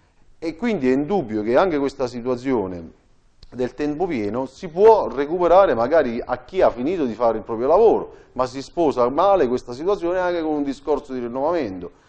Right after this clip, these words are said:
Quindi è questa la, la problematica e la discussione che oggi c'è, perché magari se si prende un assessore che, eh, è una persona che sta in pensione, allora si dice: "Ah, eccoli qua", so, magari, perché c'è una persona esperta, c'è una persona che comunque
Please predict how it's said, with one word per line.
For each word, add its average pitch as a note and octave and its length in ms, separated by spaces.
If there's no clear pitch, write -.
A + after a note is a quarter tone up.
Quindi B2+ 500
è - 200
questa F#3+ 360
la, A2+ 200
la B2 120
problematica C3 800
e - 20
la A#2+ 120
discussione A#2+ 720
che A#2 120
oggi G#2+ 420
c'è, C#3+ 260
perché G#2 260
magari C3 400
se - 180
si A#2+ 40
prende C#3+ 240
un C3 80
assessore B2+ 640
che, B2 280
eh, F#2 1160
è C3 160
una G#2+ 320
persona G2+ 380
che G#2 100
sta G#2+ 160
in G2 140
pensione, C#3+ 520
allora B2 80
si A#2 60
dice: B2 120
"Ah, E3 260
eccoli C#3 320
qua", B2 340
so, A#2 200
magari, C3 420
perché - 320
c'è G#2+ 80
una C3+ 140
persona B2 320
esperta, D#3+ 520
c'è G#2 80
una A2+ 160
persona C#3 380
che A2+ 120
comunque C3+ 480